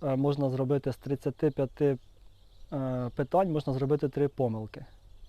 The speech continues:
Якщо ви робите вже чотири, то, відповідно, ви не здали. Е, комп'ютерний тест коштує в районі, е, ста доларів, це десь, е, дві тисячі гривень українських.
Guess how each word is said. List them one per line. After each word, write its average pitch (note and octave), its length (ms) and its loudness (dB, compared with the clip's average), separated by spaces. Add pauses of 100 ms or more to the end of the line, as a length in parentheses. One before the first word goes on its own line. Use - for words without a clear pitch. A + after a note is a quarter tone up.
Якщо C#3+ 260 -2
ви D3 80 2
робите C#3 300 -2
вже C3+ 140 -2
чотири, F3+ 400 -4
то, B2 360 -4
відповідно, C3+ 440 -4
ви B2 100 -4
не B2 100 -4
здали. A#2 340 -2 (1120)
Е, B2 520 -2 (600)
комп'ютерний E3+ 500 2
тест G#3 300 4
коштує D3 640 2
в C#3 80 0
районі, D3 580 4
е, C#3 220 0 (400)
ста C#3 280 -2
доларів, B2 500 0
це B2 160 -6
десь, A#2 340 -8
е, A#2+ 280 -6
дві B2 160 -6
тисячі A#2+ 400 -8
гривень A#2 320 -6
українських. A2 680 -12